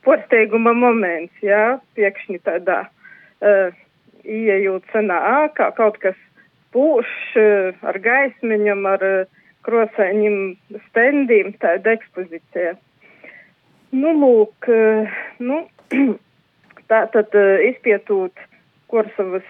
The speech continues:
eh, viesturi, tad pētnieki, nu, akcentē tādus, eh, vairākus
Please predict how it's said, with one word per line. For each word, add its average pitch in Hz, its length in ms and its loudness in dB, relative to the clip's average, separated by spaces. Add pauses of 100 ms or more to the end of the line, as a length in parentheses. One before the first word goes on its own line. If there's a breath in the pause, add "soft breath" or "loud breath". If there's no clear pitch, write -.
eh, 175 400 -2 (160)
viesturi, 285 680 -4
tad 233 240 0 (520 soft breath)
pētnieki, 240 580 0
nu, 226 120 0 (420)
akcentē 226 720 2
tādus, 208 460 -2
eh, 208 320 4
vairākus 240 800 2